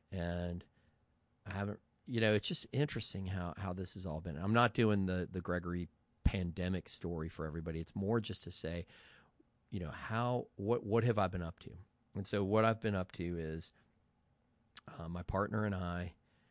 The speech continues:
um, sold some property in Raleigh, and we moved to Charlottesville,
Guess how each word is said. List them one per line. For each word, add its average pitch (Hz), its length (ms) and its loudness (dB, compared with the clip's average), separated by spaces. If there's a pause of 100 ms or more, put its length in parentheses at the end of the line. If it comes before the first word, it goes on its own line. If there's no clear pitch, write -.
(840)
um, 80 460 -6
sold 92 480 -4 (420)
some - 160 -8
property 90 480 -2
in 90 100 -4
Raleigh, 85 540 -6 (260)
and 78 460 -10 (240)
we 82 340 -10
moved 92 500 -2 (160)
to 87 420 -2 (800)
Charlottesville, 85 800 -2